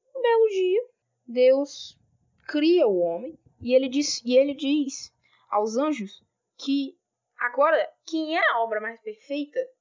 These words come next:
não são os anjos, não é Lúcifer, são os homens, é o homem. Porque o homem, ele é a imagem e semelhança dele. E não tem algo que seja a imagem e a semelhança do Senhor, que seja a imagem e a semelhança de Deus.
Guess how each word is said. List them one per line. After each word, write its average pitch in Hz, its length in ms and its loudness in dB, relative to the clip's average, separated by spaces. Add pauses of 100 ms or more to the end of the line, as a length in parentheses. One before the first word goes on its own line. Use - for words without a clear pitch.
(140)
não 339 200 -4
são 359 320 -6
os 240 140 -6
anjos, 190 580 -14 (220)
não 247 180 -14
é 294 80 -10
Lúcifer, 240 600 -6 (320)
são 302 240 -2
os 277 120 0
homens, 254 480 -4 (200)
é 240 100 0
o 254 60 2
homem. 254 360 0 (800)
Porque - 280 2
o 233 100 2
homem, 240 480 2 (920)
ele 233 220 -2
é 233 60 0
a 240 120 -4
imagem 269 480 -6
e - 20 -10
semelhança 262 720 -8
dele. 143 320 -20 (380)
E 247 80 -4
não 294 180 0
tem 294 240 -6
algo 285 340 -2
que 262 140 -10
seja 269 420 -8 (200)
a 277 100 -2
imagem 285 540 -6
e - 20 -6
a 277 60 -8
semelhança 269 600 -2
do 262 80 -10
Senhor, 277 560 -6 (280)
que 233 80 -20
seja 269 240 -8
a 247 40 -10
imagem 220 320 -8
e - 40 -12
a - 20 -14
semelhança 233 480 -6
de 254 100 -8
Deus. 214 380 -4